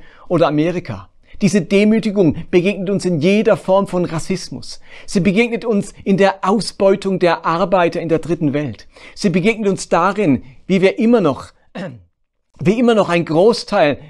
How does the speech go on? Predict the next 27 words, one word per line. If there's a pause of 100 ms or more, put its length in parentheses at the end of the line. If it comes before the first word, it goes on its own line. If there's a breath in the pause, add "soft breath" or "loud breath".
(100)
der,
äh,
Frauen
auf
dieser
Welt
behandelt
werden. (360)
Und
sie
begegnet
uns (220 loud breath)
in
den
sozialen
Medien, (160 soft breath)
auf
Instagram,
Facebook, (220 soft breath)
bis
hin
in
die
Klassenzimmer (280 soft breath)
unserer (140)
Grundschulen. (1200)
Karfreitag